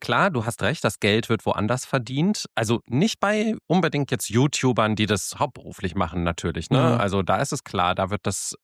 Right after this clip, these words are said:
Speaker 2: Über Placements reingebracht, ja.
Speaker 1: Genau, da wird das einfach, kann man das monetarisieren, seine Beiträge. Aber natürlich ist es bei vielen schon immer noch so dieses, das ganze Reden, <laughs> was man macht,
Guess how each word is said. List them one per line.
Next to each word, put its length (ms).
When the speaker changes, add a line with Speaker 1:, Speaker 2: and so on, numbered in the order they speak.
Speaker 2:
Über 160
Placements 560
reingebracht, 640
ja. 140
Speaker 1:
Genau, 340
da 100
wird 140
das 100
einfach, 300
kann 140
man 100
das 100
monetarisieren, 920
seine 200
Beiträge. 580
Aber 460
natürlich 500
ist 160
es 100
bei 200
vielen 640
schon 300
immer 240
noch 140
so 140
dieses, 580
das 160
ganze 300
Reden, 760
<laughs> 180
was 180
man 160
macht, 360